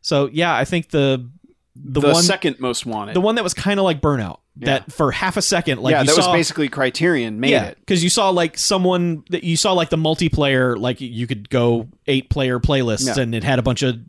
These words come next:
Speaker 1: Burnout
Speaker 2: Yeah, they,
Speaker 1: Paradise
Speaker 2: they
Speaker 1: junk
Speaker 2: tried
Speaker 1: in
Speaker 2: to
Speaker 1: it.
Speaker 2: make Burnout Paradise,
Speaker 1: Yeah.
Speaker 2: but they removed all personality.
Speaker 1: Yes.
Speaker 2: Yeah.
Speaker 1: So for, like, on the surface, you looked at it and go, "Wow, this is it. This is the game."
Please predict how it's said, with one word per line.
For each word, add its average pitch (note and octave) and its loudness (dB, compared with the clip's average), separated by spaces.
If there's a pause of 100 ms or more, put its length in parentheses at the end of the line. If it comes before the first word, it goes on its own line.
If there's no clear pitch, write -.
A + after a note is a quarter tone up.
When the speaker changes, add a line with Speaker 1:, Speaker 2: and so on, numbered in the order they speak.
(160)
Speaker 1:
Burnout C3+ -14
Speaker 2:
Yeah, C#3+ 2
they, C#3+ -4
Speaker 1:
Paradise C#3+ 2
Speaker 2:
they F3 2
Speaker 1:
junk D3+ 2
Speaker 2:
tried E3+ 2
Speaker 1:
in F3 -2
Speaker 2:
to F3+ 0
Speaker 1:
it. E3 -2
Speaker 2:
make D3+ -2
Burnout C#3+ 0
Paradise, A#2 -2 (380)
Speaker 1:
Yeah. C#3 -18
Speaker 2:
but B2+ -4
they B2 -2
removed A#2+ -4
all G#2+ -2
personality. G#2 -14
Speaker 1:
Yes. - -12 (400)
Speaker 2:
Yeah. - -14
Speaker 1:
So A#2+ 0
for, C#3 -2
like, B2 0
on D3 -2
the B2 -2
surface, F#3+ -2
you C3 -2
looked C#3 -4
at B2+ 0
it - -8
and F2+ -12
go, F#2+ -10
"Wow, G3 -2
this F3+ -4
is F3+ -4
it. - -2
This D#3 -4
is F#3 -6
the G#3 0
game." G3+ -2